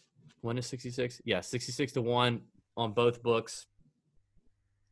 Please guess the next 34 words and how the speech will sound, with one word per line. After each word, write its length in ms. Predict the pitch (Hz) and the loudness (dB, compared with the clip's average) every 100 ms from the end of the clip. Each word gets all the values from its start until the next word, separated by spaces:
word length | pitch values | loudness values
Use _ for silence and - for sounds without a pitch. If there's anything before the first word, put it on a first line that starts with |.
| _ | _
I 80 | 110 | -2
will 80 | 110 | 2
definitely 320 | 110 104 104 | 2 0 -2
have 160 | 95 95 | -4 -4
him 160 | 95 | -4
locked 240 | 92 87 90 | -2 -4 -6
and 100 | 87 | -8
loaded 260 | 87 85 | -8 -10
for 160 | - 71 | -16 -12
sure. 480 | - - 87 85 - - - - - - - _ _ _ - | -10 -8 -6 -6 -10 -20 -20 -20 -20 -20 -20 _ _ _ -10
Getting 400 | 107 139 165 175 | 2 8 8 8
a 100 | - | 4
little 360 | 131 127 143 139 | 2 4 4 4
longer, 600 | 113 113 143 156 175 165 - - - - | 4 4 4 4 4 2 -4 -16 -18 -8
I 100 | 120 | -4
mean, 600 | 117 113 110 107 101 90 - - - _ _ _ _ _ 151 - _ - - _ 113 _ - - - - - - _ - _ _ | -2 0 0 -2 -4 -6 -12 -20 -20 _ _ _ _ _ -20 -20 _ -20 -20 _ _ _ -20 -20 -20 -20 -20 -20 _ -20 _ _
let's 220 | 104 104 | -8 -8
see 240 | - 92 85 | -6 -6 -4
here. 220 | 85 85 | -6 -6
One 220 | 92 107 | -4 -6
twenty-five, 1000 | 104 110 107 90 - 95 95 95 92 90 - - - | -6 -8 -8 -8 -8 -4 -2 -2 -4 -8 -12 -20 -14
you 100 | 92 | -12
know, 200 | 87 90 - - | -10 -12 -16 -20
I 60 | 107 - | -20 -14
told 180 | 117 98 | -12 -12
you 60 | |
we're 100 | 87 | -12
doing 220 | 85 87 | -10 -10
this 140 | 85 - | -10 -14
kind 140 | 90 | -14
of 80 | 82 | -14
first 340 | - 85 85 | -10 -10 -10
look 220 | 85 - - | -14 -14 -14
thing. 240 | - 87 | -16 -16